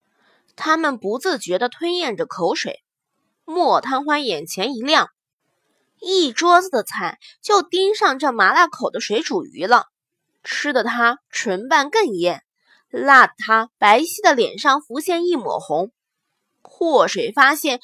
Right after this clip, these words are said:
“秀色可餐”这词，他直到今天才彻底领会其中含义。以前他就觉得纯属扯淡。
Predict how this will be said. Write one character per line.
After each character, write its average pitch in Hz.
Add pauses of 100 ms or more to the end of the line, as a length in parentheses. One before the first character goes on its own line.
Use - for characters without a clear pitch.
(160)
“秀 339
色 311
可 -
餐” 320
这 254
词， - (220)
他 381
直 311
到 339
今 330
天 339
才 254
彻 277
底 214
领 233
会 240
其 220
中 294
含 190
义。 254 (580)
以 220
前 262
他 359
就 339
觉 190
得 254
纯 240
属 214
扯 -
淡。 -